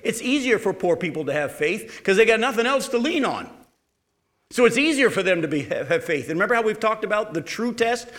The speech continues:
The harder test is riches. Go back to James chapter one again. Look at verses nine through eleven. He says this, "Let the lowly brother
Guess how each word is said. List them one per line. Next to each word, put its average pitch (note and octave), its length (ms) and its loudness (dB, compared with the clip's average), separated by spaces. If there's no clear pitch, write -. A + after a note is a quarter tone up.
The D3 100 0
harder G#3 320 2
test B3 400 -4
is D3 160 -2
riches. A3+ 420 0
Go G3 100 0
back A3 200 0
to G#3 60 -4
James G#3+ 280 0
chapter G#3+ 260 0
one G3 220 0
again. E3 280 -2
Look F#3 140 2
at G#3+ 80 6
verses F#3 320 0
nine F3 260 0
through F3+ 160 0
eleven. F3+ 420 0
He F#3 100 -2
says G3 220 4
this, G3 180 2
"Let G3+ 200 0
the F#3+ 100 2
lowly A#3 520 2
brother B3+ 580 0